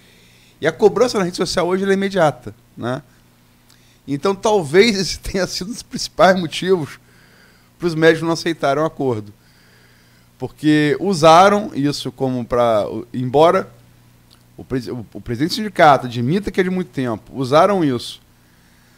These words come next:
é, logo após a, a, o ponto eletrô-, o ponto biométrico, o corte de substituições, corte de gratificações,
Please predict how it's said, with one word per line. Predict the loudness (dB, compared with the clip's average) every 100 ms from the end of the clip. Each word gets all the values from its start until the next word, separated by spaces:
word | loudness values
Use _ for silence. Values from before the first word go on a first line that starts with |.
| _ -4 -4 -4 -12 -6
é, | -2 2 2
logo | 6 6 6
após | 4 6 6 6 4
a, | 4 4 2 0 -2
a, |
o | -4
ponto | -4 -2 -2
eletrô-, | -2 -4 -4 -4 -4
o | -6
ponto | -6 -4
biométrico, | 0 2 2 4 2 0 -6 -8 -8
o |
corte | -2 4 4
de | 2 -12
substituições, | -10 -8 -4 0 0 -2
corte | 0 0 0
de |
gratificações, | -4 -6 -8 -6 -4 -2 -2 -6